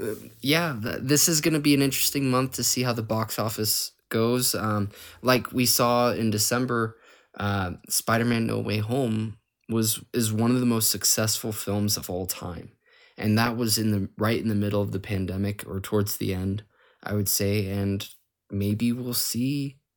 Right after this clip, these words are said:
studios get more comfortable with releasing their films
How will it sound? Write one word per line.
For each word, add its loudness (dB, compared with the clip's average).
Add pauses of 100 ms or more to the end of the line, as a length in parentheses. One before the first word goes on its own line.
(760)
studios 2
get -4
more -4
comfortable -4
with -2
releasing -2
their -2
films -4